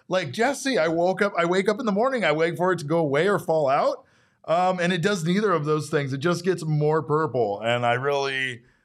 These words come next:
I really am still kind of, uh, not understanding what's happening here. Uh, I wanna give you guys a little piece of information. Lourdes Gurriel, since the day that I dyed my hair purple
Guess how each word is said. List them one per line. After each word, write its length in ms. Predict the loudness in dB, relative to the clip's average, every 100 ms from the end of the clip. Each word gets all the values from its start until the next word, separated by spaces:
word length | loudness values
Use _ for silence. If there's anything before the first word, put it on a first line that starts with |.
| _ _
I 60 | -2
really 680 | 0 2 2 2 0 0
am 240 | 0 -2 -4
still 440 | -4 -2 0 0
kind 260 | 0 0 2
of, 360 | 2 0 -4 -12 _
uh, 160 | -2 -2
not 220 | 0 0 2
understanding 760 | 0 -2 -2 -2 -2 -4 -8 _ _ _ -6
what's 240 | -6 0
happening 360 | 0 2 -2 -2
here. 280 | -4 -4 -10 -16 -6
Uh, 260 | -2 -2 0
I 80 | 0
wanna 300 | 0 -2 -2
give 200 | -2 -2
you 140 | 0
guys 580 | 0 -2 -4 -8 -14 -16 _ _ _ -6
a 480 | -2 0 0 0 -4 -12 _ -2
little 240 | 2 2
piece 240 | 2 0 0
of 80 | -2
information. 680 | -2 -2 -4 -8 -8 -10 -12 -18 -16 -4
Lourdes 400 | -2 0 -2 -2
Gurriel, 520 | 0 2 2 2 0
since 320 | -2 -2 -2
the 160 | -6 -4
day 600 | 0 0 0 -2 -6 -10 _ _
that 140 | -2 0
I 160 | 0
dyed 280 | 2 0 0
my 160 | -2 -4
hair 200 | -4 -6
purple 480 | -6 -10 -12 -20